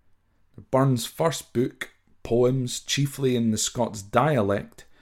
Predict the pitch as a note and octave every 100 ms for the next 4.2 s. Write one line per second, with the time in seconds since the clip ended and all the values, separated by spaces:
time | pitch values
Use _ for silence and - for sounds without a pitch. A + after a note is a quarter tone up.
0 | - - _ D3 C#3+ C3 B2+ B2+ - C3+
1 | B2 A2+ C#3 C#3+ C#3+ C#3 - A#2 - A2
2 | G2 G#2 G#2 G#2+ A2+ A2 A2 G#2+ G2+ G2+
3 | - G#2 - G#2+ F#2+ - G2 - B2+ -
4 | - -